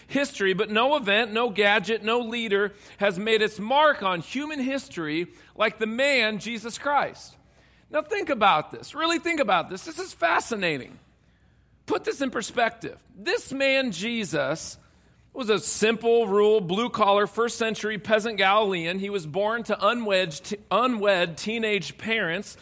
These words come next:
in an, and raised in an obscure small town in Roman-ruled Palestine.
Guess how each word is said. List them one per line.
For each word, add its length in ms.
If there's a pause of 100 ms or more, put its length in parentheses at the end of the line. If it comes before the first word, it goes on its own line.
(240)
in 100
an, 320
and 220
raised 340
in 80
an 80
obscure 560
small 360
town 340
in 100
Roman-ruled 560
Palestine. 680